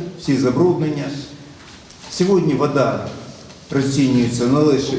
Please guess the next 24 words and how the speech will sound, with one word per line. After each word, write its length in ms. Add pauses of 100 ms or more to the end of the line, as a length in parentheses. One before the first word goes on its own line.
не 100
лише 280
як 180
природний 400
ресурс, 400
вона 180
має 340
виражену 420
соціальну 600
цінність, 480
оскільки 340
наявність 600
води 300 (320)
в 40
достатній 380
кількості, 540
належній 420
якості 440
є 280 (460)
однією 440
з 80
основних 420
передумов 560
безпечних 480